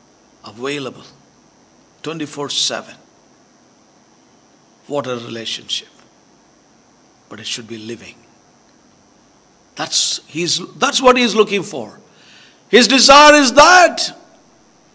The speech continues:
Hallelujah. And he is rewarder. He is rewarded. He will reward you. Yes.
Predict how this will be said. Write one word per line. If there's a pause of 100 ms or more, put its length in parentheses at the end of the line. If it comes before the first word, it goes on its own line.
(640)
Hallelujah. (240)
And
he
is
rewarder. (960)
He
is
rewarded. (1040)
He
will
reward
you. (2000)
Yes.